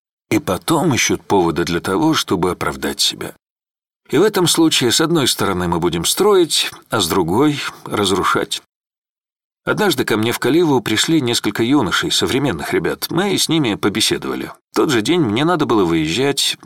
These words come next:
со Святой горы. Они, узнав об этом, тоже собрались уезжать. На корабле они подошли ко мне и сели рядом. С большим интересом они задавали мне разные духовные вопросы. Однако некоторые наши попутчики расценили происходящее неправильно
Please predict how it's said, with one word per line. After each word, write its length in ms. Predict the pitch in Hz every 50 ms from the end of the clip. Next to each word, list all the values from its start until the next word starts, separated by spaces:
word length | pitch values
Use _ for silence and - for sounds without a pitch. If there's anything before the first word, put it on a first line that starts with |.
| -
со 180 | - - - -
Святой 380 | - - - - - 87 90 80
горы. 320 | - - - - - - - - - - - - - -
Они, 220 | - 151 190 196
узнав 340 | 175 139 107 110 110 104 -
об 160 | - - 147
этом, 240 | 214 208 - 180 170
тоже 400 | 165 - 196 196 185 165 147 143
собрались 540 | - - 120 98 92 87 85 101 71 - -
уезжать. 500 | 80 71 67 64 64 73 65 64 - - _ _ _ _ _ _ _ _
На 140 | - 101 107
корабле 420 | - 139 127 127 117 139 147 139 120
они 140 | 104 101
подошли 420 | 85 90 80 80 - - - 160 160
ко 140 | - 160 135
мне 220 | 127 123 107 92
и 20 |
сели 280 | - - 107 101 90 82
рядом. 340 | 73 67 64 - - - - - _ -
С 80 | - 85
большим 440 | 92 87 85 - - 131 160 170
интересом 680 | 156 139 - - 98 90 95 113 110 - 117 107 98 -
они 240 | - 98 82 80 87
задавали 460 | 87 87 80 78 80 80 101 120 127
мне 180 | 117 110 107 104
разные 460 | 90 85 87 95 92 101 104 104 101
духовные 520 | 85 85 78 - 87 80 80 82 80 78 78
вопросы. 500 | 87 87 - - 92 82 - - - - _ _ _ _ _ _ _ _ _
Однако 680 | - 127 127 165 175 185 180 165 165 - 156 147 151 - - _ -
некоторые 680 | - 85 87 120 175 196 - 170 156 151 135 123 113 101
наши 280 | 104 107 - - -
попутчики 840 | - 90 78 - - 120 139 - - - - - - - 170 - -
расценили 720 | - 104 110 113 - - - - 139 147 151 156 131 101
происходящее 840 | 90 - 92 87 82 - - 95 87 95 90 82 - - - 80 76
неправильно 760 | 76 78 - - - 78 80 82 90 120 143 156 170 175